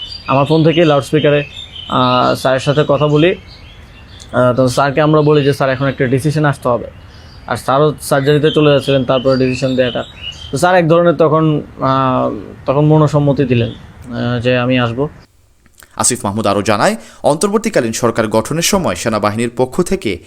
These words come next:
Speaker 2: একজন সাবেক সেনাপ্রধান সহ পাঁচ থেকে ছয় জনের নাম দেওয়া হয়, কিন্তু একজন ছাড়া অন্য নামগুলো কেটে দেওয়া হয়। তখন থেকেই অন্তর্বর্তীকালীন সরকারের উপর নাখোশ ছিল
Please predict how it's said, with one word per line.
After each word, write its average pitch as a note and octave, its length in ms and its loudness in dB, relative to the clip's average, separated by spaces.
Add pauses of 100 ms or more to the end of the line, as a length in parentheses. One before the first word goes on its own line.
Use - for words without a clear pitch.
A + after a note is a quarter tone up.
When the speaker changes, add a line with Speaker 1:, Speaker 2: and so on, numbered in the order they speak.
(140)
Speaker 2:
একজন A2 280 0
সাবেক B2+ 440 -2
সেনাপ্রধান A#2+ 500 -2
সহ C#3+ 380 0 (420)
পাঁচ E3 260 -2
থেকে F#3+ 240 -2
ছয় E3 320 0
জনের E3 260 0
নাম G#2 200 0
দেওয়া F2 180 -2
হয়, F2+ 180 -2 (360)
কিন্তু A2 200 -2
একজন G#2 300 0
ছাড়া C#3+ 380 0 (280)
অন্য E3 220 2
নামগুলো E3 420 0
কেটে D#3+ 260 -2
দেওয়া F2 220 -2
হয়। F#2+ 180 -2 (400)
তখন C3+ 280 2
থেকেই D3+ 320 0
অন্তর্বর্তীকালীন G2+ 640 -6
সরকারের B2+ 440 0
উপর B2+ 320 -2 (280)
নাখোশ A#2+ 460 0
ছিল C3+ 320 0